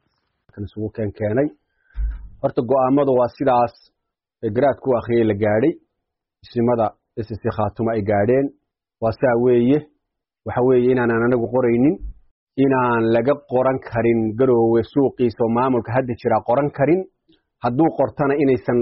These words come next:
ahayn wax shaqaynaya. Mucaaradkuna inuusan qoran karinin, een, muxaafidkuna inuusan qoran karinin. Guddiga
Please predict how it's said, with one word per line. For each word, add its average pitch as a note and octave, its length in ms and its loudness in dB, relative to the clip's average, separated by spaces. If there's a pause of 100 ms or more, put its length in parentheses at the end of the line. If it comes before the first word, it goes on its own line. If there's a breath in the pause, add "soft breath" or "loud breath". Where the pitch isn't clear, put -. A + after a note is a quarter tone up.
ahayn B2 320 0
wax B2+ 140 0
shaqaynaya. D#3 640 2 (580)
Mucaaradkuna C3+ 560 2
inuusan C3 320 0
qoran D3 280 2
karinin, D#3 440 4 (720)
een, C3+ 600 2
muxaafidkuna D#3 680 0
inuusan B2+ 280 0
qoran C3+ 280 0
karinin. C#3 420 2 (720)
Guddiga D3+ 460 2